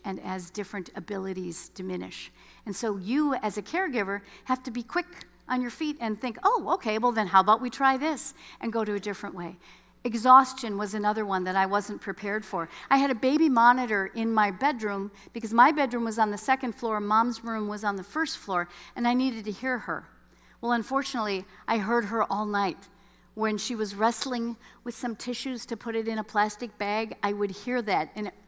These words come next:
I would wake up. So I didn't get good sleep during the night because I was always on edge.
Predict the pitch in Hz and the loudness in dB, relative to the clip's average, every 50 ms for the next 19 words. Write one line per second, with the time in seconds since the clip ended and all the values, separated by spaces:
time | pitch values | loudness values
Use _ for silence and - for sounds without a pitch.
0 | _ - - 202 196 196 196 185 180 190 185 180 175 - - - 139 - - - | _ 0 0 0 2 0 -4 -4 -4 -6 -6 -6 -4 -4 -4 -6 -6 -6 -14 -20
1 | _ - - - _ _ _ - - - 247 226 - - - 220 247 240 226 220 | _ -20 -20 -20 _ _ _ -12 -6 -2 -2 -2 -2 -2 -2 -2 -2 -2 -2 -4
2 | 240 214 226 220 202 214 202 196 - - - _ _ _ _ - - 214 202 - | -6 -4 -4 -6 -6 -6 -8 -8 -10 -18 -20 _ _ _ _ -8 -6 -6 -4 -4
3 | - - 214 190 185 202 - - 208 190 190 185 185 180 185 180 170 170 170 - | -6 -6 -8 -10 -10 -12 -14 -14 -10 -8 -8 -6 -6 -6 -4 -4 -4 -4 -6 -10
4 | - - - - _ - 196 - 214 190 202 185 180 190 185 202 185 185 185 190 | -16 -20 -20 -20 _ -12 -8 -6 -4 -2 -2 -2 -2 -4 -2 0 0 0 0 -2
5 | 180 160 180 175 175 175 - - - - - - - - | -4 -4 -4 -4 -4 -4 -6 -10 -10 -10 -12 -14 -16 -18